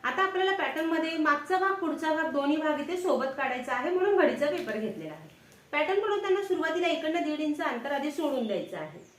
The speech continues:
आता तुमची जर कप साईज जास्त मोठी असेल, तर हे अंतर तुम्ही दीड इंचाऐवजी दोन इंच सोडलं तरी देखील चालणार आहे. छातीच्या गोलव्यानुसार आपल्याला हे अंतर सोडायचं आहे.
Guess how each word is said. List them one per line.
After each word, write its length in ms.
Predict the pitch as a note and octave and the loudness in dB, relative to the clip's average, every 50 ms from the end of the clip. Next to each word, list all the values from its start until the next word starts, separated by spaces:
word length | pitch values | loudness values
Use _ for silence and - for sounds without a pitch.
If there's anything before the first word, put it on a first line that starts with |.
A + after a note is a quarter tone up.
| _ _ _ - - - | _ _ _ -20 -12 -10
आता 220 | B3+ B3+ F4+ F4+ F4+ | -6 -4 -2 0 0
तुमची 260 | E4+ D#4 E4 F#4+ F#4+ | 0 2 2 0 0
जर 120 | G4+ G4+ | 0 0
कप 200 | G4 F4+ E4+ - | 0 0 -2 -2
साईज 240 | - F#4 F#4 D#4+ - | 0 -2 -2 0 0
जास्त 220 | C#4+ C#4 - - | 0 -2 0 0
मोठी 360 | F4 D4+ D4 D4+ D4+ - G4+ G4+ | 0 2 2 2 2 0 0 0
असेल, 340 | F#4 - F4 E4 D#4 D4+ | 0 0 -2 -4 -4 -2
तर 40 | F4+ | -2
हे 160 | F4+ D#4+ E4+ | 0 0 0
अंतर 380 | F4 D#4+ D4 C#4 C#4+ D4+ D4 D4 | 0 0 0 0 -2 -2 -2 0
तुम्ही 160 | D#4 D4 D4+ | 0 -2 -2
दीड 180 | C#4+ C#4+ C#4+ C#4 | -2 -2 -4 -4
इंचाऐवजी 460 | C4+ C4 B3+ D4 C#4 C4 A#3+ A3+ C4 | -4 -4 -4 -2 -2 -2 -2 -4 -2
दोन 240 | A3 B3 A#3+ B3 B3 | -2 -2 0 0 -2
इंच 300 | B3 A#3 A3+ B3+ B3+ - | -4 -4 -4 -6 -6 -2
सोडलं 300 | C#4+ A#3+ A3 A3 B3 B3+ B3 | -2 -2 -2 -2 -4 -4 -4
तरी 180 | B3+ A#3 A#3 A3 | -4 -4 -4 -4
देखील 320 | G#3 G#3 G#3 - G#3+ G#3 | -4 -4 -4 -6 -8 -6
चालणार 380 | - G#3 F3 D#3+ D#3 D#3 D3 D3 | -6 -8 -8 -8 -8 -10 -12 -14
आहे. 180 | - - - - - - - - - - - - | -14 -18 -20 -20 -20 -20 -20 -20 -20 -20 -14 -6
छातीच्या 580 | D#4+ D#4 D4+ D4+ - E4 E4 E4 F#4+ G4 D#4 D4+ | -2 -2 -2 0 -2 -4 -2 -2 -4 -4 -2 0
गोलव्यानुसार 680 | C#4+ C4+ C4+ C4 D4 D#4 D#4 D#4+ D#4 D4 - F#4 F#4 | 2 2 2 2 0 -2 -2 -2 -4 -4 -2 -2 -2
आपल्याला 300 | E4 - B3+ C4 C4 C4+ | -2 -2 -4 -4 -4 -4
हे 140 | C#4+ C#4+ D#4+ | -4 -4 -4
अंतर 340 | D#4+ B3+ A3+ G#3 G#3 A#3 A#3 | -4 -4 -4 -6 -6 -8 -8
सोडायचं 480 | C4+ D4+ A#3+ G3+ G3 F#3+ F#3 F3+ B3 | -6 -4 -4 -2 -2 -4 -4 -4 -4
आहे. 240 | C4 C4 A#3+ F3+ F3 | -6 -6 -6 -8 -10